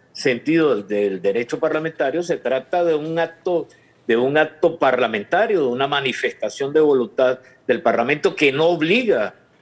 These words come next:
a nadie, eh, no obliga sino a las partes. Y las partes, en todo caso,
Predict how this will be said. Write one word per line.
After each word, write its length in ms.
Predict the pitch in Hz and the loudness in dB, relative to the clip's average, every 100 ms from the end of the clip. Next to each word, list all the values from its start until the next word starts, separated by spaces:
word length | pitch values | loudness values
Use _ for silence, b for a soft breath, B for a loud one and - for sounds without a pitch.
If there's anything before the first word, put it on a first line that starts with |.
| _ | _
a 140 | 104 95 | -4 -2
nadie, 680 | 110 120 110 95 90 82 - | 0 0 -2 -4 -6 -10 -6
eh, 180 | 98 87 | -4 0
no 80 | 98 | 0
obliga 480 | 107 127 180 233 202 | 0 0 0 2 0
sino 340 | - 127 117 | -2 -4 -2
a 60 | 107 | -2
las 140 | 104 | -4
partes. 600 | - 143 139 - - - | -2 -2 -2 -6 -14 -10
Y 60 | 107 | -6
las 160 | 101 | -6
partes, 600 | - 143 147 147 196 185 170 | -2 0 0 0 0 0 -4
en 120 | 135 | -2
todo 300 | 139 147 151 | 2 2 2
caso, 440 | 139 131 - 170 | 0 0 -4 -8